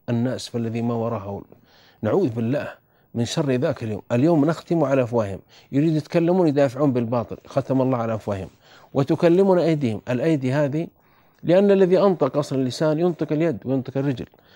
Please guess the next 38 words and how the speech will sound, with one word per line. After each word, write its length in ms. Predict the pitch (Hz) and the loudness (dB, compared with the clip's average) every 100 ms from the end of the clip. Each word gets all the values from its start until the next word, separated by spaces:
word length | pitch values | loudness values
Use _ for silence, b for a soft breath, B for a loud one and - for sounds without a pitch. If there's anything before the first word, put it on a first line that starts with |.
| b b | b b
تتكلم 580 | 143 143 151 214 185 160 | -4 0 2 2 4 4
اليد 280 | 170 156 120 | 4 2 0
بما، 380 | 127 127 113 - b b b | 0 0 -2 -8 b b b
بما 240 | 123 139 | 2 2
فعل 280 | 135 151 151 | 2 2 2
هذا 200 | 123 117 | 0 -2
الإنسان، 420 | 110 120 127 120 | -4 -6 -4 -4
بما 200 | 110 123 | 0 -2
كسبت. 540 | 117 135 123 92 90 - _ _ _ _ _ _ _ | 0 -4 -4 -8 -10 -16 _ _ _ _ _ _ _
اليدان 380 | 117 123 135 170 | -4 -2 2 0
تتكلم، 480 | 151 135 - 185 156 | 0 -4 -2 0 0
تشهد 500 | 147 151 - 147 - | -2 -4 -4 -8 -6
الرجلان، 500 | 123 110 107 101 92 - _ b b b _ _ - | -4 -4 -4 -6 -8 -14 _ b b b _ _ -6
"وتشهد 600 | 113 202 - - 190 160 | 0 0 0 -2 -4 -2
أرجلهم 680 | 85 131 117 151 107 92 - _ b b b | -2 0 4 4 2 -6 -12 _ b b b
بما 240 | 123 123 | 0 0
كانوا 280 | 113 143 117 | 0 -2 -2
يكسبون". 460 | 101 - 101 101 90 - _ b b b b b b _ _ | -4 -8 -12 -10 -12 -14 _ b b b b b b _ _
يقول 420 | 127 131 220 208 | -4 2 6 8
الإنسان 600 | 135 120 127 123 - 160 | 6 4 0 0 -2 -2
الكافر 420 | 117 110 151 131 120 | -2 -2 -4 -2 -2
يوم 160 | 120 | -2
القيامة: 320 | 113 139 135 | -4 -4 -2
"أنا 220 | - 143 139 | 0 2 4
ما 200 | 127 135 | 4 2
أرضى"، 180 | 127 | 0
أو 200 | 104 160 | -2 0
الإنسان 320 | 185 175 190 165 | 0 0 -2 -2
العاصي: 400 | 143 160 - - | 0 -2 -2 -6
"أنا 200 | 131 131 | -2 0
ما 140 | 127 | 0
أرضى 200 | 123 123 | -2 -2
يا 120 | 117 135 | 0 0
ربي 280 | 120 110 | -2 -4
شاهد 360 | 113 131 135 135 | -6 -6 -4 -4
من 160 | 110 110 | -4 -4
الناس 360 | 113 135 - | -4 -4 -6
إلا 340 | 113 117 123 | -6 -4 -6